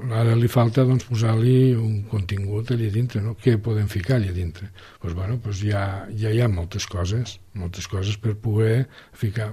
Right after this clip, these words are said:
vull dir, fins quatre o cinc anys només s'ha anat pensant què s'hi pot fer, què s'hi pot fer, però no s'hi ha fet res, no?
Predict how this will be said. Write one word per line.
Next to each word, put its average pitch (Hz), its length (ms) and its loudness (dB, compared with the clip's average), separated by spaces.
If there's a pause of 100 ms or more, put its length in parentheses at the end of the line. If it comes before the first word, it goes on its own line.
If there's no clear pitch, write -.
vull 107 180 -4
dir, 113 160 0 (500)
fins 123 300 2
quatre 139 300 8
o - 40 8
cinc 139 200 4
anys 165 180 6
només 135 240 6
s'ha 135 80 6
anat 127 260 6
pensant 151 460 6 (480)
què 143 160 10
s'hi 127 140 6
pot 117 200 2
fer, 110 220 2
què 110 100 2
s'hi 113 220 0
pot 113 180 0
fer, 156 240 0
però 123 140 2
no 123 140 6
s'hi 107 180 2
ha 104 60 2
fet 90 300 -6
res, 87 180 -6
no? 123 160 -6